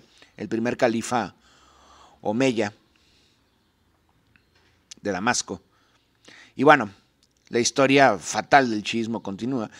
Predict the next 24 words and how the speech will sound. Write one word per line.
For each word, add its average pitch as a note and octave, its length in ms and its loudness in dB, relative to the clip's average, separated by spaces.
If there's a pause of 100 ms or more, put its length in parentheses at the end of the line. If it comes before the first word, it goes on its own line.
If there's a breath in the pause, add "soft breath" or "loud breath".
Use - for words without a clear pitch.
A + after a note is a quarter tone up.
(200 loud breath)
Y C#3 80 -2
es D3+ 100 0
interesante C3+ 500 0
cómo B2 200 -4
se A#2+ 120 -4
van, A#2+ 440 -4 (500 soft breath)
se - 180 -14
pueden C#3 360 0
hallar B2 260 0
la C3+ 140 2
comparativa A2+ 680 0
entre A2 260 -6
las F#2+ 160 -8
semejanzas, A2 580 -12
el, G2+ 200 -8
entre G#2+ 240 -4
el A2 80 -4
chiismo C3 400 4
duodecimano, A2+ 600 0
bueno, C3 200 6
toda C#3 200 0
forma C#3 220 -2
de A#2+ 60 -4
chiismo, B2 440 -4